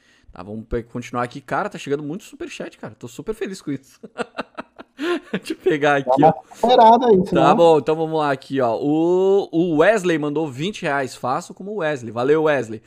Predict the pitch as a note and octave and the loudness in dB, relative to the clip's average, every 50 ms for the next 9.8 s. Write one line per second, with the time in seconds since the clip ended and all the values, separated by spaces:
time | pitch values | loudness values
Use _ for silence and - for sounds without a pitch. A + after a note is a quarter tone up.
0 | _ _ _ _ - _ _ - D#3 D#3 - F3+ F#3 A3+ A3+ - G#3+ G3 F#3+ D3+ | _ _ _ _ -20 _ _ -6 -6 -4 -2 0 -2 0 -2 -2 -6 -6 -6 -6
1 | B2 C3 D3 E3+ G3 F3 - D#3 D3+ D3+ C#3+ C3+ C#3 C#3 C#3+ D#3+ E3+ E3 B2+ D#3 | -4 -4 -4 -4 -4 -6 -8 -6 -4 -4 -4 -4 -6 -6 -4 -4 -4 -6 -8 -8
2 | G3 G3+ E3+ D3+ D3 C3+ A#2 A2+ - - - - _ _ _ _ - B2+ - C3+ | -8 -4 -4 -2 -2 -4 -6 -8 -10 -14 -18 -20 _ _ _ _ -14 -12 -12 -12
3 | B2+ - D#3 D#3 G3 G#3 G3 F3 D#3 D#3 D#3 D3+ C#3+ C#3 C#3+ C3+ C3+ B2+ - - | -6 -2 -2 -2 -2 -2 -6 -4 -4 -4 -4 -4 -6 -8 -8 -8 -8 -8 -10 -10
4 | - - D3 E3+ E3+ D3+ C#3+ C#3 B2+ C#3+ D3+ E3 C#3+ B2+ D#3+ F#3+ F#3 D3+ C#3 D3+ | -6 -4 -4 -4 -4 -6 -6 -6 -6 -6 -8 -8 -8 -8 -12 -10 -6 -6 -6 -6
5 | D#3 D#3+ D3+ - - D3+ C#3 C3 C3 C#3+ D3+ D3 C3 B2+ B2+ B2 C3 C#3 C#3+ C#3 | -6 -8 -10 -8 -8 -6 -4 -2 -2 -2 -2 -4 -4 -4 -6 -4 -4 -6 -8 -8
6 | - - C#3 C3 B2+ A#2+ A#2+ A#2+ C3 B2 - - D#3+ E3 - B2 G#2 G#2+ A2 B2+ | -10 -10 -8 -6 -6 -4 -4 -6 -6 -8 -8 -12 -12 -10 -8 -6 -6 -6 -6 -6
7 | D#3 F3+ D#3 C3+ C3 B2+ - - _ _ _ _ _ _ _ _ - B2+ - - | -6 -4 -4 -4 -4 -6 -8 -14 _ _ _ _ _ _ _ _ -10 -10 -4 -2
8 | D#3+ F3+ G3 G3+ F#3 D3 C#3+ D#3+ E3+ F3+ E3 - - - D#3 D3+ - D3+ - - | -2 0 0 -2 -4 -2 -2 -2 -4 -4 -6 -10 -8 -8 -8 -6 -8 -14 -6 -2
9 | D#3+ D3+ D3+ D3+ C3+ B2+ C3 C#3 D#3 F3+ F#3 D#3+ C3 B2+ C3+ C3+ | -2 -2 -2 -2 -6 -4 -4 -6 -6 -6 -6 -4 -2 -2 -2 -4